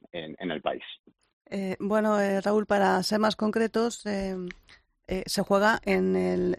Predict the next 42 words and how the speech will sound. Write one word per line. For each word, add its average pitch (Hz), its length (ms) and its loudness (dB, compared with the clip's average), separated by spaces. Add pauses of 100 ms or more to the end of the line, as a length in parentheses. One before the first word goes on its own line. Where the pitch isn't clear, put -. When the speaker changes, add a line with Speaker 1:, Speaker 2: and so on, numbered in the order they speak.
Speaker 2:
en 180 200 0
el, 175 380 -2
em, 180 580 -4
Los 196 160 -2
Ángeles 202 260 4
de 185 60 2
San 185 180 0
Rafael, 190 520 -2
eh, 185 120 -12
que - 80 -20
se 196 120 -4
llama 190 160 2
ahora 185 260 2
Air 190 340 2
Club, 233 280 0 (600)
que - 100 -18
Speaker 1:
Sí. 156 80 6
Speaker 2:
es - 140 6
casi 208 300 2
vuestro, 196 540 2
vuestro 196 400 0
campo 208 240 0
fetiche. 254 500 0 (420)
Y 226 180 2
para 208 180 6
los 202 120 0
socios 254 280 6
Speaker 1:
Ujú. 254 100 2
Speaker 2:
del 240 140 2
club, 262 260 2
bueno, 233 300 4
el, 202 280 2
los 202 200 0
precios 233 320 2
van 226 160 2
entre 214 200 0
veinticinco 208 500 0
euros 220 320 2
para 196 220 0
socio 214 280 -2
del 214 140 -2
club 226 260 0